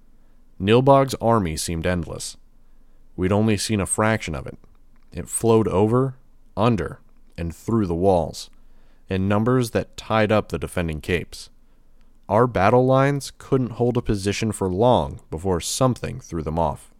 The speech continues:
Someone vital would get injured,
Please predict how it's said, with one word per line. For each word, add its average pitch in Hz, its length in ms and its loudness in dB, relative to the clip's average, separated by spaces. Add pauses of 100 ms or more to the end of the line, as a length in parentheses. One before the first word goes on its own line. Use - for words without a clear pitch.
(800)
Someone 120 520 2
vital 98 400 2
would 78 160 -6
get 85 160 -4
injured, 90 380 -4